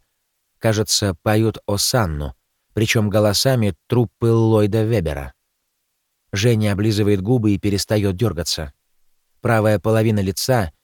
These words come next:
вся в останках раскрошившейся, размазавшейся клубничной корзиночки, левая — в крови. О количестве картошек под затылком, эклеров под задницей,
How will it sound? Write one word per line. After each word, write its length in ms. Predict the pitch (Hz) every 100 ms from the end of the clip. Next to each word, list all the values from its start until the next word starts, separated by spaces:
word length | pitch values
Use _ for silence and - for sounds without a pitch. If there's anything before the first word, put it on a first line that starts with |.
| _ _ _
вся 300 | - 123 117
в 40 |
останках 640 | 107 - 117 113 113 104 -
раскрошившейся, 920 | 113 110 - 98 - 131 107 92 95
размазавшейся 1000 | 90 92 95 101 120 107 104 110 98 107
клубничной 640 | - 104 95 104 107 - 104
корзиночки, 840 | - 104 98 120 90 - - 73 - _ _ _ -
левая — 640 | 101 104 101 104 107 104 _ _ -
в 60 |
крови. 440 | - 95 92 76 65 _ _ _ _ _ _ _ _ -
О 100 | 110
количестве 640 | 107 110 120 113 - 101
картошек 680 | - 98 90 117 - 95 -
под 180 | - 95
затылком, 680 | 90 92 117 110 - 80 71 _ _ _ -
эклеров 580 | 107 - 127 107 90
под 200 | - 95
задницей, 680 | 90 113 110 107 - 90 78